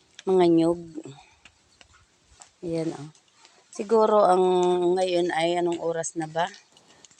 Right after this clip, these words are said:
Ah, one po, one forty-seven na. Ginatungan ito ay siguro mga eleven.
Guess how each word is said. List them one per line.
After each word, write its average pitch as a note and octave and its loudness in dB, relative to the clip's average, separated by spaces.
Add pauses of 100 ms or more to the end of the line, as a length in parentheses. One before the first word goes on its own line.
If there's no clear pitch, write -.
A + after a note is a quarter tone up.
(240)
Ah, D#3+ -8 (1900)
one G3 6 (160)
po, F3+ 10
one F3 8
forty-seven D#3+ 2
na. G3 0 (640)
Ginatungan F3 2
ito D#3 -2
ay D#3+ 4
siguro E3 -2
mga E3+ -2
eleven. D3+ -2